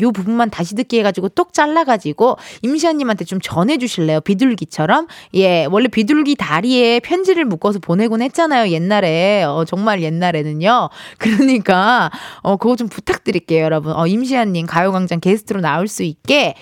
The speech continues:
어, 우리가 다 맞춰드리겠다고, 어, 시키지 않는 거 안 시키고 하지 말라는 거 안 할게요. 나 텐션 좀 줄여볼게요.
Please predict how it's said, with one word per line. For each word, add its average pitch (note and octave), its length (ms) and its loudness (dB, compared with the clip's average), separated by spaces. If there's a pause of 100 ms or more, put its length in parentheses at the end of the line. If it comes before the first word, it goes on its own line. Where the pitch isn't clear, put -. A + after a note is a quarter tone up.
(220)
어, D3 160 -2
우리가 F3+ 240 0
다 - 240 -6
맞춰드리겠다고, E3 960 0
어, G3 440 2
시키지 D#4 360 0
않는 G3+ 280 -2
거 F#3+ 120 0
안 E3 140 0
시키고 G#3 460 -4
하지 C#4 220 -4
말라는 F#3 360 0
거 F3 60 0
안 D#3 220 2
할게요. F3 520 0 (280)
나 G#3+ 240 2
텐션 F#4 420 0
좀 C#4+ 120 -2
줄여볼게요. E3 800 2